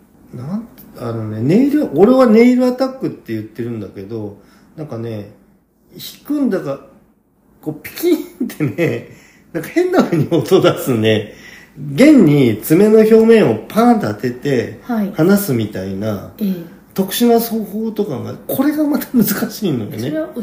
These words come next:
Speaker 2: 塩さんもされて？
Speaker 1: お塩さんもやってます。
Speaker 2: はい。
Speaker 1: で、えっとね、
Speaker 2: それをそうやってるっていうのはビデオから分かったんですか？
Speaker 1: ビデオから分かります。
Speaker 2: おー。
Speaker 1: うんうん。で、もともとね、中川さんもやってるものある、あのね、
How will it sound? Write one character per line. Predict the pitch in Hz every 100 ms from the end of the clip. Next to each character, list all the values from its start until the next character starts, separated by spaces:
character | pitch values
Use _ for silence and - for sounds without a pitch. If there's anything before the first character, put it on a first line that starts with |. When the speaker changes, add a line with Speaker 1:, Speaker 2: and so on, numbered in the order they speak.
| -
Speaker 2:
塩 | 254 247
さ | - 262
ん | 254 254 277
も | 294
さ | 302 247
れ | 196
て？ | 190 _ _
Speaker 1:
お | 208 214 262
塩 | 254
さ | 247
ん | 233
も | 196
や | 151
っ |
て | -
ま | 110 101
す。 | -
Speaker 2:
は | 208 180
い。 | 180
Speaker 1:
で、 | 220 214 214 208 208 202 202
え |
っ | 190 -
と | 190
ね、 | 180 135 113 117 -
Speaker 2:
そ | -
れ | 262
を | 277
そ | 190 294 277
う | 269
や | 285
っ | 285
て | 285
る | 285 294
っ |
て | 233
い |
う |
の | 175
は | 160
ビ | 180
デ | 220
オ | 214
か | 214
ら | 208
分 | 196 196
か |
っ | 208
た | -
ん |
で |
す |
か？ | 214
Speaker 1:
ビ | 254
デ |
オ | 240
か | 220
ら |
分 | 180
か | 139
り |
ま | 110 85
す。 | - - -
Speaker 2:
お |
ー。 | 175 175 170 160 -
Speaker 1:
う |
ん | 143 120
う | 110 107
ん。 | 104 131 -
で、 | 233 - - -
も | 220 277
と | 320
も | 330
と | 320 320
ね、 | 277 151
中 | 190 302
川 | 320 339 339
さ | 269 262
ん | 247 240 240 240
も | 262 285 160 147 -
や | 165 180
っ | - - _ _ _
て | 220
る | 208
も | 208 190
の | 165
あ |
る、 | 170 151 135
あ |
の | 131
ね、 | 123 113